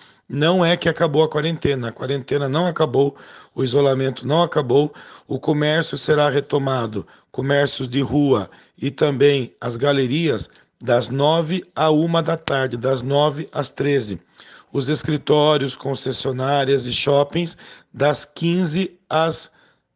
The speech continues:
dezenove, das três da tarde às sete da noite. Então, mesmo nos shoppings, não terão pessoas, é, com praça de alimentação, sentada pra conversar, pra tomar um chopp, não. É pra entrar, comprar o necessário e sair.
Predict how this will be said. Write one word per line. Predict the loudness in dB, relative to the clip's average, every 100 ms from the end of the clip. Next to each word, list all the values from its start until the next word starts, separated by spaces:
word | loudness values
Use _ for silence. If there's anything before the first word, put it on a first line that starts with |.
| _
dezenove, | -2 -2 0 0 4 4 2 -2
das | -4 -2 -4
três | -4 -2 0
da | -2 -4
tarde | 0 2 2 -2 -4
às | -4 -2
sete | -4 0 0 0
da | -2 -2
noite. | 0 -2 -4 -12 -20 -20 -20 -14
Então, | -8 -2 2 2
mesmo | 2 0 -2
nos | -2
shoppings, | 0 2 4 2 -2 -2
não | -4
terão | -2 -2 0 -2
pessoas, | -4 -4 0 2 2 0 -6 -20 -20 -8
é, | 0 2 2 0
com | -4
praça | 0 2 2
de | 2
alimentação, | 0 0 0 -2 0 0 2 0
sentada | -4 -6 -2 -2 -2
pra | -2 -4
conversar, | -2 -4 0 -2 0 0 2 2
pra | -2
tomar | -4 -2 0
um | -2
chopp, | -2 0 0 0
não. | -4 -2 -2 -6 -20 -20 -20 -8
É | -2
pra | 2 0
entrar, | 2 2 2 0
comprar | -2 -4 0 0
o |
necessário | -2 -4 -6 -4 0 2 2
e | -2
sair. | -2 0 0 -2